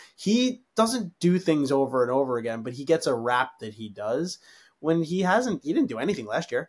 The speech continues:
Last year he was awesome. He, not just, like, on the field, uh, on the court, but, like, you know, interacting with fans during media and everything like that.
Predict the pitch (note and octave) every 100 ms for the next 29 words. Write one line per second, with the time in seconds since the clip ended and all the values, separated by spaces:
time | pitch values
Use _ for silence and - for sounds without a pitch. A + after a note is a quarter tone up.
0 | _ C#3+ - F3 D3 C#3+ C3+ C3 - _
1 | - G3+ E3 G#2 _ A#2 A2 - A#2 B2+
2 | D3 E3+ F#3+ D3 C#3 C#3 C3 - G3 C#3+
3 | B2+ C#3 C#3+ C#3+ - F#3+ - A2 A2+ -
4 | _ _ _ C#3+ A#2 B2+ - B2+ C#3 C#3+
5 | C#3+ D#3+ D3+ C#3+ D3+ C#3+ A#2+ C3 C3 C#3
6 | C#3+ D3+ C#3+ B2 A2+ A#2 C3 C3+ B2+ B2
7 | B2 C#3+ B2